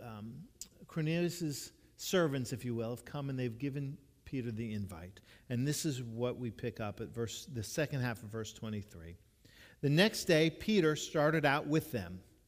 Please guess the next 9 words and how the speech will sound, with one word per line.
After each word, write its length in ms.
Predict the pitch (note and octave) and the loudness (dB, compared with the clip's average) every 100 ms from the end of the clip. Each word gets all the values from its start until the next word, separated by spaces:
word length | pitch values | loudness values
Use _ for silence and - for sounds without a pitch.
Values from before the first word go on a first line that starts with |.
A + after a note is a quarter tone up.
| _ - - | _ -20 -4
and 160 | D#3+ D3 | 2 4
some 280 | - G3+ B3+ | 6 6 6
of 140 | B3+ | 6
the 100 | A#3 | 6
believers 600 | D#3+ D3 C#3+ C#3 D3+ D3 | 8 8 8 6 4 -2
from 320 | - D3+ C#3 | -4 -2 -2
Joppa 600 | A#2 D3 C#3 B2 G#2 G#2+ - | 0 0 0 -2 -6 -8 -8
went 200 | C3+ B2 | -2 0
along. 460 | C3 D3+ C#3+ G#2+ | 0 0 0 -2